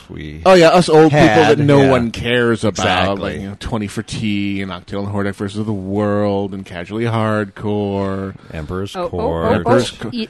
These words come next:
Speaker 2: Emperor's
Speaker 3: that's, that's,
Speaker 2: Court.
Speaker 3: that's an electric cable. That doesn't go in your mouth.
Speaker 2: She's got teeth now. I'd
Speaker 3: No,
Speaker 2: be
Speaker 3: no,
Speaker 2: careful.
Speaker 3: that doesn't go in your mouth,
Speaker 1: Yeah.
Speaker 3: baby.
Speaker 2: Um, yeah, Emperor's Court. I've been tuning in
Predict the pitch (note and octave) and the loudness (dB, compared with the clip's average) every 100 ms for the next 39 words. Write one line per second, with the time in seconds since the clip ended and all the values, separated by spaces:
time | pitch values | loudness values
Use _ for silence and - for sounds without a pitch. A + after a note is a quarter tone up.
0 | A3+ E3+ A#3 G4+ F3+ - A3+ G3 D#3 E3 | -2 2 6 6 6 4 4 6 8 6
1 | A3 C4 B3 A#3+ A#3 A#3 - G3+ E3+ E3+ | 4 4 4 4 0 -6 -4 -4 -4 -8
2 | F#3 F#3 G3 G#3+ A3+ A3+ G#3+ F3 - - | -4 -2 -2 -2 0 0 -2 -6 -10 -16
3 | - G3 - D3 - F#2 E2 G#2+ A3+ A#3+ | -10 -8 -4 -4 -4 -6 -6 -2 2 4
4 | B3 G#3+ G#3 A3+ A#3 B3 A#3 A3+ A3 F3+ | 2 0 -2 -2 -2 -2 -2 -4 -4 -6
5 | E3 D#3 F3 - - A#2+ A#2+ A2+ A2+ G#2+ | -8 -10 -12 -16 -2 2 4 4 2 0
6 | G2+ G2+ G2 G2 _ _ _ - - _ | -4 -8 -12 -18 _ _ _ -20 -20 _
7 | _ _ E3 F3 C3+ G#3+ E4+ E4+ - - | _ _ 0 2 2 0 0 -2 -2 -2
8 | F#3+ B2 C3 D#3 - A3 G#3+ D3 C#3+ C#3+ | 2 2 2 -4 -2 -2 0 0 -2 -4
9 | C#3 C#3 C3+ | -6 -8 -12